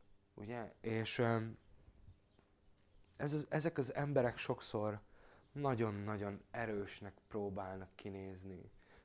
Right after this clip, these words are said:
kívülről. A félelmeik miatt.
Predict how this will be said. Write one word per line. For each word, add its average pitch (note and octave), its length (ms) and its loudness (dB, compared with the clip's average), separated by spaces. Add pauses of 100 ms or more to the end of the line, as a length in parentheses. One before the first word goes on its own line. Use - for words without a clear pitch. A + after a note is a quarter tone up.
kívülről. F#2+ 760 -6 (500)
A - 80 -12
félelmeik F#2 800 2
miatt. F#2+ 500 -8